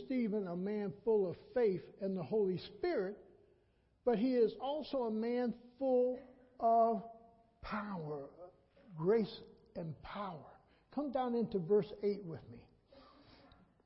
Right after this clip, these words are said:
"Now Stephen, a man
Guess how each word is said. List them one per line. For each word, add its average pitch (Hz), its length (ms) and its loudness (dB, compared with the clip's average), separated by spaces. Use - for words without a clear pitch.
"Now 202 280 0
Stephen, 311 400 8
a 202 100 2
man 220 400 4